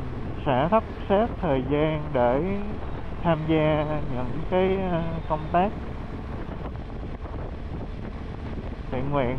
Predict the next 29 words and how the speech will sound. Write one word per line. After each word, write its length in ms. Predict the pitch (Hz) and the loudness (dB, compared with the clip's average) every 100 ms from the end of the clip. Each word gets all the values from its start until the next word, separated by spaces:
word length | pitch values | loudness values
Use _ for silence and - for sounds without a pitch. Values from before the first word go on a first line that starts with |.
| 147 156 | -2 -2
như, 340 | 156 156 156 151 | 0 2 4 4
ờ, 140 | 151 151 | 2 4
các 80 | |
bạn 380 | 180 127 139 175 | 4 4 4 2
S 140 | - 151 | 0 -2
rồi 120 | 135 | 0
bạn 180 | 123 120 | 0 0
đang 160 | 160 151 | -2 0
phát 180 | 202 208 | 0 4
động 280 | 123 110 139 | 4 4 0
á. 80 | 202 - - - - - - - - - - - - - - - - - - - - - - - - - - - | -2 -4 -6 -6 -6 -6 -6 -6 -6 -8 -6 -6 -6 -6 -6 -8 -8 -6 -6 -6 -6 -6 -6 -6 -6 -6 -6 -2
Nghĩ 200 | 131 127 | 0 2
là 80 | 190 151 | 2 2
chắc 120 | 190 - | 2 2
cũng 100 | 165 170 | -2 0
không 120 | 165 - | -2 2
có 200 | 175 202 | 2 4
nhiều 240 | 208 151 | 2 2
anh 160 | 135 143 | 2 2
em, 200 | 156 156 156 | 0 0 0
ờ, 160 | 156 139 | -2 2
có 140 | 180 | 2
điều 140 | 202 143 | 4 4
kiện 160 | 131 | 2
thời 180 | 135 135 | 2 0
gian 240 | 135 151 156 | 2 2 2
để 60 | |
tham 120 | 170 151 | 2 2
gia. 260 | 151 143 143 | 4 4 4